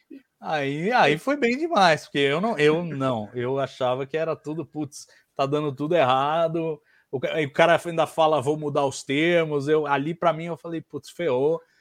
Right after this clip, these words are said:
Speaker 2: Quando ele destrói o bagulho lá, os geradores da, da nave dele lá, da Rev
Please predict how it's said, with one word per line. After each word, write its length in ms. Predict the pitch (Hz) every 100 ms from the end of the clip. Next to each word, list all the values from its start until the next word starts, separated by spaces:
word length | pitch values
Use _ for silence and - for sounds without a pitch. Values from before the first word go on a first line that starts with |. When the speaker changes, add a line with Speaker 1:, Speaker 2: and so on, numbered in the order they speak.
| _
Speaker 2:
Quando 200 | - 170
ele 160 | 175 170
destrói 560 | 147 143 - 165 170 175
o 60 |
bagulho 440 | 151 147 147 151 147
lá, 200 | 143 151
os 140 | 135 123
geradores 580 | 143 131 135 151 143
da, 280 | 131 123 120 - _ _ _ -
da 140 | 127
nave 320 | 131 131 123
dele 260 | 123 131 123
lá, 180 | 123 123
da 400 | 113 107 104 117
Rev 260 | 117 127